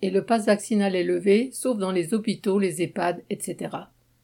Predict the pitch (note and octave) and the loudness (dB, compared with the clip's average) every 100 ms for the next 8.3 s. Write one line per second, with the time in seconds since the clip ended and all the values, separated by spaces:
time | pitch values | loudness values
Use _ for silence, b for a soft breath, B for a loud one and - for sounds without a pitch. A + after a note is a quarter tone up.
0 | _ _ - G3 A3 A3+ D#4 B3+ G3+ F#3 | _ _ -2 2 2 2 0 0 0 -2
1 | F3 D#3+ A3+ B3 B3 G3+ G3+ - A#3 - | -2 -2 -2 -2 -2 -4 -2 -2 0 0
2 | F#3 F3 F#3+ G#3 G#3+ F#3 F3 G3+ - C4+ | -2 -2 -2 2 2 2 0 -2 0 2
3 | G3 E3 G3 - A#3+ A3 F3 F3+ F#3 G#3 | 2 0 -6 0 2 2 0 -2 -2 -2
4 | G#3 F#3+ F#3 F3+ F3+ G#3 E3+ F#3+ G#3 F#3 | -2 -4 -4 -4 -2 -4 -2 0 0 -2
5 | F#3 F#3+ G#3 A3 A#3+ - G3+ E3+ D#3+ D3 | -2 -2 0 0 -2 -8 -4 0 -2 -2
6 | F#3 F3+ - A3 A#3 - - G#3 G3+ - | -4 -4 -2 0 0 -2 -4 0 0 4
7 | A#3 A#3 F#3 E3+ E3 G#3 F#3 D3 G3 F#3 | 6 6 2 0 2 2 2 -2 -4 -2
8 | E3+ E3 A3+ | 0 0 -2